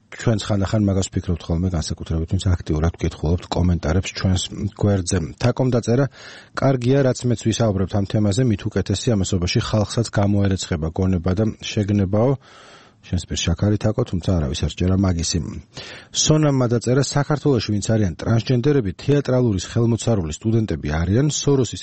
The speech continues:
N G O-ების ინსტრუქციების მიხედვით გაკეთებული მაკიაჟით და მათ პირდებიან სანაცვლოდ უხ გრანტებს და სამსახიობო კარიერასო, რაც არის ყველა სიტყვა არის მცდარი აქედან, იმიტომ რომ ტრანსგენდერების უმეტესობა არ არის თეატრალური სტუდენტი, არც ხელმოცარული და არც წარმატებული.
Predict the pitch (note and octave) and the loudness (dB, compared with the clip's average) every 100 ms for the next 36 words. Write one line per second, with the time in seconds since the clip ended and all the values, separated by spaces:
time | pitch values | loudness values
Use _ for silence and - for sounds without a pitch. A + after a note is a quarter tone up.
0 | G2+ G#2 G#2 G2 D#2 - G2+ - G#2+ - | 0 2 2 2 0 -6 -6 -4 -4 -2
1 | G2 D2+ - G2+ - E2+ D2+ - E2+ G2 | -2 -2 -2 -2 0 -2 -2 -2 0 0
2 | - F#2+ D2+ D2+ F2 G2 - A2+ A#2 C3+ | -2 -2 -2 0 0 0 0 2 2 -2
3 | - - - - - C3+ C3 C#3 - - | -8 -18 -18 -18 -4 0 2 0 -2 -6
4 | G#2+ A#2 A2 C#3+ B2+ A2+ A2 - C#3+ - | -2 0 2 2 0 0 2 2 0 2
5 | D3 A2+ - G#2+ A2 A2+ A2+ - C#3 A2 | 0 0 -2 0 2 2 -2 0 0 0
6 | G#2+ A2 - A2 G#2 C3+ C3 - - - | 0 -2 0 0 2 0 -2 -10 -12 0
7 | A2+ B2 A#2+ A2+ - C#3 B2+ B2 C3 - | 2 4 4 2 2 0 2 2 2 -2
8 | - - - _ - C3 C#3+ C#3+ - A#2 | -14 -20 -20 _ 0 2 2 0 0 2
9 | C3 - B2 B2 B2+ - C3 D3 B2+ G#2 | 2 2 2 4 2 2 0 2 0 0
10 | G#2 G2 F#2+ G#2 G2+ F#2+ F2 G2 F#2+ F2 | 0 0 0 2 2 2 0 0 0 0
11 | E2+ D#2 - E2+ G2 A#2 - A2+ G#2+ G2+ | -2 -2 0 2 4 2 0 0 2 2
12 | G2+ F#2+ G#2+ G#2 G#2+ F#2 - - F#2 F2+ | 2 2 2 2 2 -2 -2 0 0 0
13 | F#2+ E2 D2 C2+ D2 - - G#2+ A2+ A#2+ | -4 -4 -4 -4 -6 -2 0 2 2 0
14 | A2+ A#2+ | 2 2